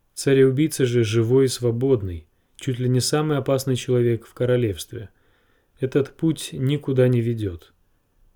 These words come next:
Вы видели моих девочек? С ними хорошо обращаются?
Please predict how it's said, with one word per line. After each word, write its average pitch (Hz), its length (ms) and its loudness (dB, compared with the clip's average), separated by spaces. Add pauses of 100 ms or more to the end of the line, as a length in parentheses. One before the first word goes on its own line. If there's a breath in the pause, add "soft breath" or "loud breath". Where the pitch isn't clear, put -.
(180)
Вы 123 460 0
видели 180 360 0
моих 123 280 2
девочек? 123 580 -2 (300)
С - 160 -12
ними 123 240 2
хорошо 135 400 -4
обращаются? 123 800 -2